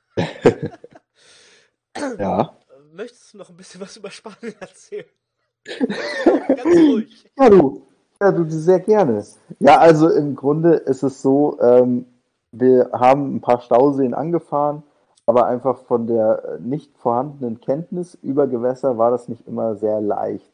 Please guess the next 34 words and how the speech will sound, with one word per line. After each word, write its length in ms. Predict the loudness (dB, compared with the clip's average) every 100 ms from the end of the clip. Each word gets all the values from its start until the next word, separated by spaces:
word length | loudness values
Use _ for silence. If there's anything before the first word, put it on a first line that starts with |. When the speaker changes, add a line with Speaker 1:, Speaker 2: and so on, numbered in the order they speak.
| _
Speaker 2:
Ähm, 540 | -6 -6 -4 -6 -10 -14 _ _ _ _ _
es 60 |
gab 280 | 0 0 0
viele 240 | -6 -4 -4
Stellen, 340 | -4 -2 -2
da 100 | -2
waren 160 | -2 -4
Karpfen 440 | -2 -2 -2 -10
unterwegs, 600 | -6 -4 -2 -2 -2 -6
aber 140 | -8
die 140 | -8 0
wollten 280 | 0 0 -4
wir 60 |
jetzt 140 | -10 -12
nicht 180 | -14 -10
unbedingt 480 | -6 -4 -6 -8
überlisten. 760 | -6 -4 -4 -6 -10 -14 -12 -14 _ _ _ _
Wir 100 | -16
hatten, 460 | -16 -10 -6 -6 -6
äh, 500 | -2 2 4 2 -6
von 340 | -8 -4 -4 -4
Einheimischen 640 | -6 -4 -4 -4 -8 -6
gehört, 280 | -4 -4 -4
dass 160 | -6
sie 100 | -4
auch 160 | -4 -4
da 200 | -2 -2
ihre 220 | -2 -6
Schwarzbarsche 720 | -10 -8 -8 -8 -6 -6 -8
fangen. 360 | -10 -6 -6 -6
Das 100 | -8
ist 60 | -6
ja 100 | -6
so 240 | -4 -6